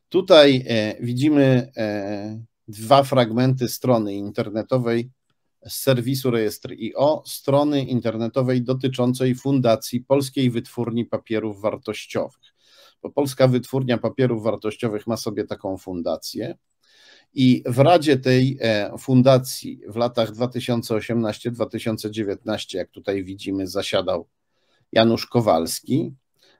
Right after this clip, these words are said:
a fundacją tą, e, zarządzał,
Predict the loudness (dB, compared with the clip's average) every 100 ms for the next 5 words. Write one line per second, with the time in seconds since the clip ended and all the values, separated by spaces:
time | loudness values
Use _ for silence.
0 | _ 2 2 4 6 10 8 6 4 4
1 | 2 2 2 2 -2 -2 0 0 -2 -6
2 | -2 6 6 8 4 4 2 4 2 -2